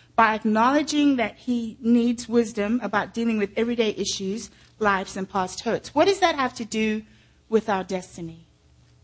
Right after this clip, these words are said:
Everything. As a result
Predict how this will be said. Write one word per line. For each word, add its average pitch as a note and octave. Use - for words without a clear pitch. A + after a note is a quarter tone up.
Everything. F#3
As C4+
a E4+
result B3+